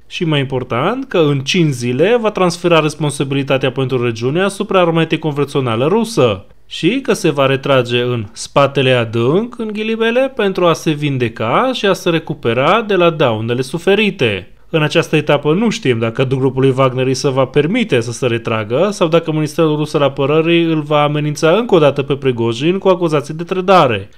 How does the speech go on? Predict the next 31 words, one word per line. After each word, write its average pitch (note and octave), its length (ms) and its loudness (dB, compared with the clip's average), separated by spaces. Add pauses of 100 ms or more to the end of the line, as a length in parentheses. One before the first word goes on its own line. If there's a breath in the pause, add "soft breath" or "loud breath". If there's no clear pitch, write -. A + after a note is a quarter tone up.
(140)
în D#3+ 140 -2
cazul D#3 320 2
în C#3+ 80 0
care C3+ 180 2
acesta C3 400 0
își G3 140 0
va F#3+ 100 2
părăsi F3 440 2
funcția. B2 760 0 (120)
Deci C3+ 140 -2
s-ar C3+ 200 0
putea C#3 380 0
ca C3 140 -2
ultimul C3 380 -2
episod B2 500 -4
al A2 200 -6
forțele C3 460 -2
ruse B2 480 -4
din C3 180 -4
Bahmut D3+ 520 -6
să C#3 140 -8
fie B2+ 240 -4
foarte B2 540 0
picant. A2+ 580 -10 (220)
Aici D#3 220 -4
am D#3+ 80 4
multe D3+ 180 -2
steluțe C3 400 -2
de A#2 80 -2
la G#2+ 160 -2
mine. A#2 400 -8